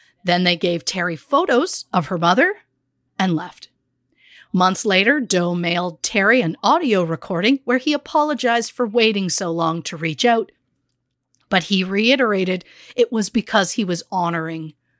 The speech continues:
T's final wishes of her daughter never knowing that she died.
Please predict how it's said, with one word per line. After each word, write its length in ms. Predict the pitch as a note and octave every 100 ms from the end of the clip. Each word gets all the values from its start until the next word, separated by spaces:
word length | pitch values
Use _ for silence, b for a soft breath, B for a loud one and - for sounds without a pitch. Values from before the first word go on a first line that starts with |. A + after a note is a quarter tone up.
| _
T's 440 | - - G3 F3 -
final 440 | - F3 E3 D3+
wishes 540 | D3+ D#3 E3+ D#3 - - _ _ _ _ _
of 160 | - -
her 120 | F3
daughter 360 | E3 D#3 - E3
never 340 | E3+ E3+ E3
knowing 380 | E3 D3 D#3+ G3+
that 160 | G3+
she 180 | - G3
died. 380 | E3+ F#3 - -